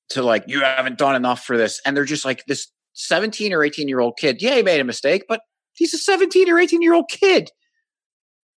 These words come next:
Like, what, what dumb stuff did we all do when we were that age? And, and you, you, like, you, you, the idea that you wanna, like, you're, you're an adult person. You're probably between the age of, like, thirty-five and fifty-five,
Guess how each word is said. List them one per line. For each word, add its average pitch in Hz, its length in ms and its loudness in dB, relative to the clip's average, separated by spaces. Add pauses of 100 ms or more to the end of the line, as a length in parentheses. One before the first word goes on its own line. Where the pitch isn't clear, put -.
(240)
Like, 294 120 -2 (120)
what, 233 240 0 (100)
what 233 260 0 (120)
dumb 269 240 2
stuff 269 300 -2
did 233 160 -10
we 285 180 2
all 233 160 4
do 147 200 4
when 131 100 -2
we 127 60 0
were 120 120 2
that 113 240 2
age? 104 280 0
And, 156 180 -4
and 160 140 -4
you, 160 180 -10
you, 156 140 -12
like, 156 180 -8
you, 156 140 -18
you, - 120 -14 (120)
the 156 140 -2
idea 175 340 0
that 185 100 -4
you 156 100 -6
wanna, 131 120 -4
like, 110 120 -6 (460)
you're, 190 260 -2
you're 214 220 2
an 185 60 0
adult 208 520 0 (560)
person. 135 560 -2 (540)
You're 160 240 0 (280)
probably 190 240 0
between 196 380 -4
the 180 120 0
age 175 340 0
of, 143 160 -2
like, 139 400 0 (540)
thirty-five 175 1080 0
and 131 400 -2 (320)
fifty-five, 107 1200 -4